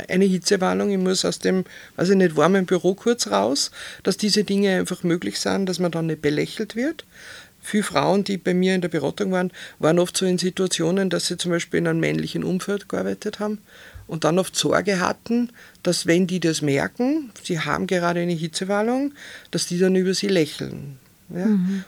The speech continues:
Speaker 1: Und dass solche Dinge einfach nicht passieren. Frauen sind in einem, äh, Prozess, der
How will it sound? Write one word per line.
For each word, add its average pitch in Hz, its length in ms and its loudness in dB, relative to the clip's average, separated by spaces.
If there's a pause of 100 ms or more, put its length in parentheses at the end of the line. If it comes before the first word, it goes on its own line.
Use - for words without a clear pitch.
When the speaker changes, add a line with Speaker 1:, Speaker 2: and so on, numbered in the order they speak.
Speaker 1:
Und 175 180 -2
dass 196 200 -2
solche 233 260 2
Dinge 151 280 -2
einfach 135 240 -6
nicht 139 180 -6
passieren. - 500 -8
Frauen 180 360 -2
sind 190 240 -2
in 202 180 0
einem, 208 460 0 (400)
äh, 190 260 2 (100)
Prozess, - 800 0
der 202 380 2